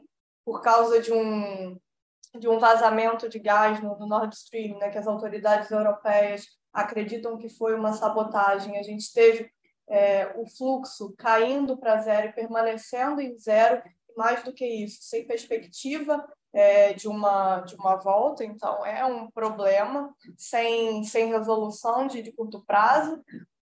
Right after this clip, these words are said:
Por hora, né, os países chegam, estão chegando ao final do ano, chegando próximo ao inverno, com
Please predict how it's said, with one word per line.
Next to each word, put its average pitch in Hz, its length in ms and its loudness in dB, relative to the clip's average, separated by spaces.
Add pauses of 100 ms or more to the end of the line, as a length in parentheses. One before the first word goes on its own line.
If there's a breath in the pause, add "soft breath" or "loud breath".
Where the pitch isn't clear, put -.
(280)
Por 339 200 4
hora, 254 540 6
né, 220 400 -4
os - 300 -10
países 269 420 2
chegam, 285 720 -2 (240)
estão 294 240 2
chegando 262 440 2
ao 240 60 -2
final 233 240 -2
do 226 120 4
ano, 233 280 6
chegando 233 360 -8
próximo 226 400 0
ao 226 120 0
inverno, 214 600 -2
com 214 760 -12